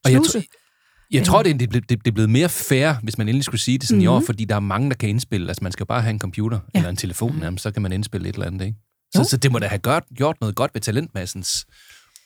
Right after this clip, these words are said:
Speaker 1: mulighed for at blive eksponeret.
Speaker 2: Og så er der jo nogen, som er med for første gang, for eksempel nu i år, så er der nogen, der er med for, altså,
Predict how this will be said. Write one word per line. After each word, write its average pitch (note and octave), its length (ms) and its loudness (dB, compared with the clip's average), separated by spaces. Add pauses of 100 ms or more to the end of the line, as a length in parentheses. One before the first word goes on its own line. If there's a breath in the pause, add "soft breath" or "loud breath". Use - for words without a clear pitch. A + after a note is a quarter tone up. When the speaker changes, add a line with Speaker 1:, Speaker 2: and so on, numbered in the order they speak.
Speaker 1:
mulighed A#2 280 2
for A#2+ 120 -2
at G#2 60 -4
blive F#2+ 120 -4
eksponeret. G2+ 500 -4
Speaker 2:
Og G3+ 100 0
så D#4 100 0
er C#4+ 100 2
der C#4+ 80 2
jo A#3+ 60 2
nogen, B3+ 320 2
som G3+ 180 0
er F#3+ 40 2
med F#3+ 120 2
for F#3 120 -6
første G3 300 -6
gang, E3 220 -4
for F#3+ 80 -4
eksempel E3+ 300 0
nu F#3 80 2
i E3 140 0
år, F#3 180 0
så B3+ 100 -2
er - 20 0
der G3+ 60 2
nogen, G3 180 2
der F3+ 60 0
er C#3+ 120 -4
med E3+ 280 2
for, E3 160 -6
altså, C#3+ 460 -6